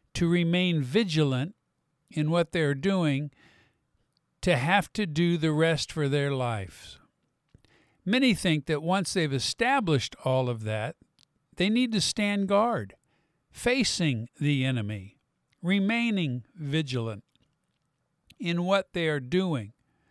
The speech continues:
to ha-, and they're gonna have to do for the rest of their lives. And that, my friends,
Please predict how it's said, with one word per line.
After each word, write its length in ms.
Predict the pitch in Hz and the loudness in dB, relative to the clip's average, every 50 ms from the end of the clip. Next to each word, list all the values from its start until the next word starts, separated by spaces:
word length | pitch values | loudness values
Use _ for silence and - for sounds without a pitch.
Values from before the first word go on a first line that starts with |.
| _ _ _ _ _ _ _ _ _ _ _ _ - | _ _ _ _ _ _ _ _ _ _ _ _ -6
to 180 | - 170 165 | 0 0 2
ha-, 200 | 151 180 202 190 - | 4 4 2 0 0
and 260 | - 180 170 165 165 | -2 0 0 2 2
they're 120 | 160 156 156 | 2 2 2
gonna 280 | 175 185 180 175 165 | 2 2 4 4 4
have 200 | 190 233 240 - | 4 2 2 0
to 100 | - 190 | -2 -4
do 260 | 156 131 131 123 113 110 | -2 0 0 0 0 -2
for 160 | - - 156 | -2 -2 -2
the 120 | 151 165 | 0 2
rest 260 | 185 190 160 143 - | 2 2 2 2 -2
of 60 | 202 185 | -2 0
their 180 | 185 185 185 | 2 4 4
lives. 560 | 190 202 220 254 269 190 113 - - - - _ _ _ _ _ _ _ _ _ _ _ - | 4 4 2 2 0 -4 -6 -10 -14 -20 -20 _ _ _ _ _ _ _ _ _ _ _ -8
And 160 | - 131 151 | -4 -2 2
that, 160 | 190 240 285 | 2 2 2
my 200 | 294 220 190 170 | 2 2 2 2
friends, 500 | - - 139 131 127 123 143 190 - - | 2 0 0 0 0 0 -2 -2 -6 -10